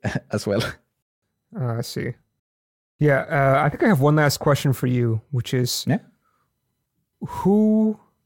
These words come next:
Speaker 2: um, who helped you to design your little, uh, character, and what's the story with having the,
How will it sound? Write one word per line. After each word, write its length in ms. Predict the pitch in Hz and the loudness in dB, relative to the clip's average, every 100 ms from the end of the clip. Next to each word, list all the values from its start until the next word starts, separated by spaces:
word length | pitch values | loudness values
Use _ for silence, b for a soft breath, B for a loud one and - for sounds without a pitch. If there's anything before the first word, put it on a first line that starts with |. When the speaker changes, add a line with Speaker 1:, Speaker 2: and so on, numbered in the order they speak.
| _ _ _ _ _ _ _ _ _ - | _ _ _ _ _ _ _ _ _ -6
Speaker 2:
um, 720 | 127 123 120 117 117 113 - - - | -2 0 2 2 2 0 -4 -10 -8
who 200 | - 214 | -2 2
helped 260 | 196 196 | 2 0
you 60 | 185 | -2
to 120 | - | 0
design 380 | 123 113 135 131 | 0 2 2 4
your 120 | 123 | 4
little, 440 | 120 123 120 117 120 | 4 4 6 4 4
uh, 340 | 123 120 117 | 2 2 0
character, 560 | - 131 120 - 117 - - | 0 0 0 -2 -6 -6 -6
and 360 | 139 120 117 | -4 -2 -2
what's 160 | 131 - | -2 -4
the 60 | |
story 300 | - 147 131 | -4 0 2
with 220 | 123 120 - | 2 0 -2
having 320 | 123 120 120 | -2 2 2
the, 380 | 120 117 120 | 2 2 0